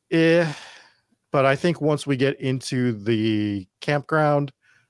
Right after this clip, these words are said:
I really enjoy this movie. I enjoy Corey Feldman in this movie. I think having him play a pivotal role is very different for a lot of horror movies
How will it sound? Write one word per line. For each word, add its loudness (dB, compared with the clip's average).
I 0
really 2
enjoy -6
this -12
movie. -6
I -2
enjoy 0
Corey 2
Feldman -2
in -6
this -4
movie. 2
I 2
think -4
having 0
him -2
play 0
a 0
pivotal 0
role 2
is -4
very 2
different -2
for 2
a 2
lot 4
of 2
horror 2
movies 0